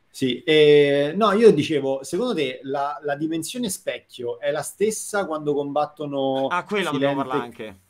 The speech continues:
Speaker 1: Eh, cioè, perché io non ho capito se sono due cose diverse. Ecco, secondo me quello comunque sia una cosa difficilmente aggiustabile col futuro, perché è, è un
Speaker 2: Sì,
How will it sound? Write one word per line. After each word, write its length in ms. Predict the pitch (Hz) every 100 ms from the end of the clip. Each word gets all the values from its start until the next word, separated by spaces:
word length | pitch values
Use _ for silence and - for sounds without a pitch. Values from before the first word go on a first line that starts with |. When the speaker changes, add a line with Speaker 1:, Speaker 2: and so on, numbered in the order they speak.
| _ _ _
Speaker 1:
Eh, 300 | 175 175 -
cioè, 220 | - 180
perché 220 | 180 - 247
io 80 |
non 80 | 214
ho 20 |
capito 180 | 190 196
se 60 | 180
sono 180 | 156 143
due 200 | 160 185
cose 200 | 190 170
diverse. 640 | 156 151 180 - 202 196
Ecco, 240 | 127 117 117
secondo 220 | 123 143
me 120 | 185
quello 300 | 165 156 156
comunque 300 | 127 123 123
sia 140 | 117 143
una 120 | 120
cosa 260 | 123 127
difficilmente 1120 | 127 135 - 123 135 147 160 156 160 151 151 - _
aggiustabile 800 | - 117 123 - 123 117 113 117
col 140 | 113 110
futuro, 420 | - 107 104 101
perché 420 | 117 - 139 123 _ _ _ _
è, 200 | - 147 -
è 80 |
un 60 |
Speaker 2:
Sì, 40 | 160